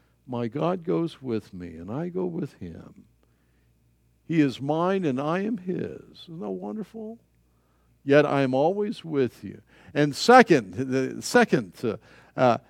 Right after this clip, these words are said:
"You hold me by my right hand." There it is. Now, sorry to you. How many, some of you are left-handed, right? Two out of three of our children are lefties. How can two righties produce, uh, two out of three lefties?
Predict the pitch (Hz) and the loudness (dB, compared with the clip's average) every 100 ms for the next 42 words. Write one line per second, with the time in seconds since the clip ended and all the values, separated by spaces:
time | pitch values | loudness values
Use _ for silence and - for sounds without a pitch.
0 | - 131 127 101 175 208 196 202 180 185 | -8 -2 0 6 8 8 4 0 2 2
1 | 175 165 147 147 165 143 123 123 104 78 | 4 2 4 2 2 0 -4 -6 -6 -8
2 | - _ _ _ _ _ _ _ _ 127 | -16 _ _ _ _ _ _ _ _ -4
3 | 127 156 170 190 - - - - - _ | -2 -2 -2 -6 -8 -16 -20 -20 -20 _
4 | _ - 127 - - 190 131 104 104 156 | _ -4 -2 -2 0 2 2 0 -4 -4
5 | 143 123 104 170 147 120 104 113 127 - | -4 -6 -8 -8 -4 -2 -2 -2 -2 -4
6 | 123 110 98 - 101 117 - _ _ _ | -8 -8 -10 -12 -8 -8 -10 _ _ _
7 | - 185 190 165 147 - 170 156 139 127 | -2 8 12 12 8 4 6 8 8 6
8 | - 185 190 131 117 120 117 156 165 123 | 4 4 4 2 -4 -4 0 2 2 -2
9 | 80 - 151 175 - 113 175 185 151 143 | -6 -2 0 0 -2 -6 -6 -4 0 2
10 | 147 143 113 - 117 127 147 147 - 127 | 2 -2 -4 -10 -6 -4 -4 -4 -10 -18
11 | - - _ _ - 107 156 156 143 120 | -20 -20 _ _ -10 -8 0 4 4 2
12 | - 151 147 143 151 - 90 - - | -4 -2 4 4 4 0 -8 -10 -20